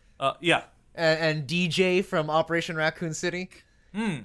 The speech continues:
Speaker 2: They actually retcon. They're like, "Oh, they're gay, by the way." It's like,
Speaker 1: Ah.
Speaker 2: is there any, any
Speaker 1: Why?
Speaker 2: purpose to that? No? Okay.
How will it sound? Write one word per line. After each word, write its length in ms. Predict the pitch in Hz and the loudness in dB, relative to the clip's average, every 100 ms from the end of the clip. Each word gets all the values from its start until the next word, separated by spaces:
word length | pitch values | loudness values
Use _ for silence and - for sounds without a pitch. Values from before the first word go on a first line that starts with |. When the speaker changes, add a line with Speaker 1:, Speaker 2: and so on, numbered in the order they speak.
| - | 2
Speaker 2:
They 180 | 196 202 | 4 6
actually 520 | 190 - 254 233 208 | 4 2 4 4 4
retcon. 760 | 131 147 185 208 - 208 165 | 0 -2 0 0 -2 -2 0
They're 80 | 185 | 4
like, 140 | 185 196 | 4 4
"Oh, 100 | 320 | 4
they're 140 | 349 | 4
gay, 220 | 214 240 | 2 0
by 240 | 285 165 131 | 0 0 -2
the 100 | 123 | -2
way." 180 | 120 131 | 0 -2
It's 140 | 151 | 2
like, 220 | 202 - - | 2 2 -4
Speaker 1:
Ah. 300 | 214 330 - | -2 0 0
Speaker 2:
is 100 | 165 | 0
there 160 | 160 165 | 2 4
any, 260 | 165 147 - 170 156 160 | 2 -2 -10 -18 -8 -2
any 320 | 160 156 151 | -2 0 -2
Speaker 1:
Why? 260 | 143 117 151 | 0 2 4
Speaker 2:
purpose 600 | 180 220 262 262 - 202 | 4 4 4 2 -6 -4
to 140 | 220 | 2
that? 340 | 233 302 370 247 | 4 6 4 4
No? 240 | 262 320 214 | 2 2 0
Okay. 260 | 202 196 | -4 -8